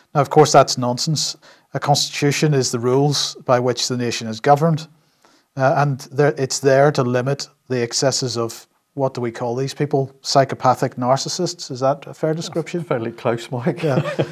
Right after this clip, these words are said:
Speaker 1: <laughs> So, so Scal-, Scalia was right to defend the U S Constitution, and as we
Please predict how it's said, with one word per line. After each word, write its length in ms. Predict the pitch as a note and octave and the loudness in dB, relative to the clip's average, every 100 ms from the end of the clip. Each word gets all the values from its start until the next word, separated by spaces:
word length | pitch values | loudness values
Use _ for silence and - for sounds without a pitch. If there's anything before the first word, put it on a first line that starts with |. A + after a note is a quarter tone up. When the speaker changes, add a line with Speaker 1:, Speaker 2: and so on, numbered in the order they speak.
| - | -8
Speaker 1:
<laughs> 180 | - - | -16 -4
So, 460 | - E3+ E3 G3 - _ - - - _ | 8 10 10 6 0 _ -20 -20 -20 _
so 160 | - E3+ | 4 4
Scal-, 340 | D#3 - G3+ | 6 6 8
Scalia 460 | G#3 - F#3 F#3 E3+ | 8 8 10 12 10
was 160 | D3 A#2+ | 8 6
right 280 | C3+ D3 D#3+ | 8 8 6
to 80 | F3 | 2
defend 340 | D#3 E3+ D#3+ | 4 4 4
the 60 | D3 | 4
U 160 | D3+ | 6
S 100 | C#3+ | 4
Constitution, 760 | - C#3+ - - D3 - D3 C#3 | 2 -2 -2 0 0 2 0 0
and 320 | C#3+ C3+ C3 | -2 0 0
as 160 | B2+ - | -2 -2
we 240 | C3+ B2+ | -2 -2